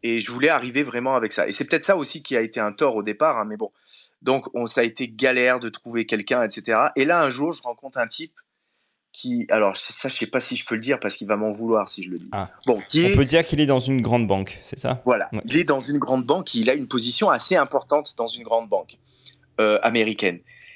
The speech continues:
Speaker 1: Et, euh, c'est par hasard qu'on se retrouve, euh, je sais plus, euh, dans une, dans un networking, euh, quelque chose comme ça. Et ce gars-là, il me dit, moi, je suis, je, on parle de ça, il me dit, je vais te dire un truc, ça fait, ça fait des mois et des mois. Alors ça, on était sortis du covid déjà, hein, ça faisait,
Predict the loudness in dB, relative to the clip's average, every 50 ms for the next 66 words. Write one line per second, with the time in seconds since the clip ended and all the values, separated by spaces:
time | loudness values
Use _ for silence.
0 | -20 -18 _ 0 2 4 4 4 2 2 2 2 2 2 4 2 2 2 2 0
1 | -2 -4 -4 -2 0 2 2 2 2 2 2 2 0 0 -4 -10 -12 -10 -6 -4
2 | -2 -2 -2 -2 -4 -2 0 0 0 0 0 0 2 2 2 2 0 -2 -6 -8
3 | -12 -12 -14 -14 -16 _ _ -14 -12 -10 -8 -8 -8 -8 -10 -12 -14 -14 -12 -12
4 | -12 -12 -16 -14 -10 -8 -8 -8 -6 -6 -6 -4 -4 -4 -2 -2 -4 -2 -2 -2
5 | -2 -2 -4 -6 -4 -4 -2 -4 -4 -4 -6 -10 -14 -16 -16 -14 -12 -10 -10 -10
6 | -10 -10 -10 -4 2 2 2 2 0 _ _ _ _ _ _ _ -6 -4 0 0
7 | 2 2 2 -2 -2 -4 -4 -2 -2 0 0 -2 -4 -4 -4 -4 -4 -4 -6 -6
8 | -8 -8 -8 -6 -4 0 0 0 0 0 -4 -6 -4 -4 -4 -4 -4 -4 -6 -6
9 | -6 -6 -8 -6 -4 -2 -2 -2 -2 -4 -6 -8 -6 -6 -6 -6 -6 -4 -4 -6
10 | -6 -6 _ _ _ _ _ -8 -8 -8 -4 -6 -6 -2 -2 -2 -2 0 2 4
11 | 4 4 4 2 0 4 4 4 4 2 2 0 0 0 0 -2 -2 0 0 0
12 | 0 0 -4 -6 -4 0 0 0 0 0 -4 -4 -6 -4 -2 -2 -2 -2 -4 -6
13 | -10 -14 -10 -6 -6 -6 -6 -8